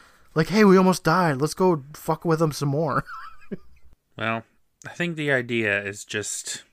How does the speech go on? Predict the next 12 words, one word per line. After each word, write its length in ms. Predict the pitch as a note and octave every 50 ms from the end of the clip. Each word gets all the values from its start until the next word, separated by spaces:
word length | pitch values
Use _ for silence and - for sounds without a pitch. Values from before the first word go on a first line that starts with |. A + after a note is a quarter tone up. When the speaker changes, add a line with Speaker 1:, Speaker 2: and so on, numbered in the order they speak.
| _ -
Speaker 2:
they 300 | - A2+ A2+ A2 A2 A2 - _ _ - _ - -
kept 260 | - D3+ D#3 - -
talking 440 | - C#3+ C3+ B2+ B2 - - B2 A2+
about 400 | A2 G#2 A2 G#2 G#2+ G#2+ G#2 A2
the 60 | G#2+
fact 320 | - - A2+ G#2 G2 - -
that 100 | G#2+ -
their 120 | G#2 G#2
lives 320 | G2+ A2 A#2 B2 B2 A#2 -
were 100 | B2 G#2
so 200 | - - A2 G#2+
boring 580 | G2+ G2 G#2 G2 F#2+ F#2+ F#2+ F#2+ F#2+ G2 G2